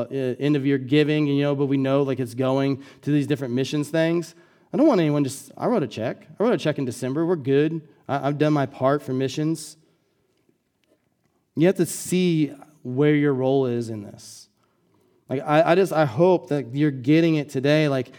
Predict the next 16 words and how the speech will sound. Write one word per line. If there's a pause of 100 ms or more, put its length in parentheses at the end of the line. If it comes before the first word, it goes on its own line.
(300)
together, (120)
you
guys
can
achieve
what
God
has
called
you
to
do. (420)
Like,
as
I
said,